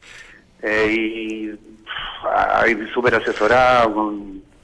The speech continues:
con, con gente, con médicos y toda la cuestión para, para aprender a vivir con esto que, que es tan doloroso, pues, si no en vano fueron treinta y ocho años de juntos,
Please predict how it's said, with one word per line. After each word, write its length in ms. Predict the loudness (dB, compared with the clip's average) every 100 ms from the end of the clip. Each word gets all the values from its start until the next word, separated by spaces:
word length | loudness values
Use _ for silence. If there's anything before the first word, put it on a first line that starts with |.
| -8
con, 460 | -2 -2 -2 -6 -8 -12 -14
con 200 | -10 -8 -6 -2
gente, 400 | 0 0 -2 -2
con 180 | -2 0
médicos 680 | 2 4 4 4 4 2
y 20 | 4
toda 160 | 4
la 80 | 4
cuestión 380 | 2 0 -2 2
para, 460 | 4 4 4 0 -8 -20 _ _ -20 -20 -20 -20 -20 -20 -2
para 160 | 2 4
aprender 340 | 4 4 4
a 40 | 6
vivir 340 | 6 4 2
con 160 | 2 2
esto 280 | 2 0 2
que, 320 | 4 4 2
que 60 | 0
es 80 |
tan 140 | 0 2
doloroso, 460 | 2 4 4 2
pues, 200 | -6 -8 -8
si 120 | -4
no 140 | -2
en 80 | 2
vano 600 | 2 2 0 0 -2 -6 -14 _ _ -20 -20 -20 -20 _ _ -20 -10
fueron 220 | -2 0
treinta 280 | 2 2 4
y 60 | 4
ocho 260 | 4 4
años 380 | 2 2 0 0
de 640 | 0 2 2 2 0 -4 -8 -14 -20 -20 -20 -20 -20 -20 -14 -6
juntos, 680 | 2 4 4 4 4 4